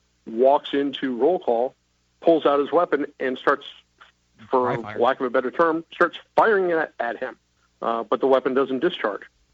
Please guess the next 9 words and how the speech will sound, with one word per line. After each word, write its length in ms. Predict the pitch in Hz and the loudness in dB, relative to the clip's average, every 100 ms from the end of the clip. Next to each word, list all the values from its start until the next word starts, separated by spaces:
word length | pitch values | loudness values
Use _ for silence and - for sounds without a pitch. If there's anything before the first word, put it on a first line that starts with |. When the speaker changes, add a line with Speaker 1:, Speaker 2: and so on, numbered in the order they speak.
| - | 2
Speaker 1:
Bad 220 | 143 147 | 4 4
idea 340 | 143 127 135 | 2 0 -2
all 340 | 131 127 120 120 | 0 0 0 0
around. 280 | 113 - - _ - | -2 -6 -14 _ -4
Now, 340 | 135 123 127 | 0 2 2
the 260 | 117 127 - - _ 117 | 2 -2 -2 -14 _ -8
D 160 | 165 170 | -4 -4
C 220 | - 139 | -2 -4
chief, 360 | - 185 170 | -4 -2 -2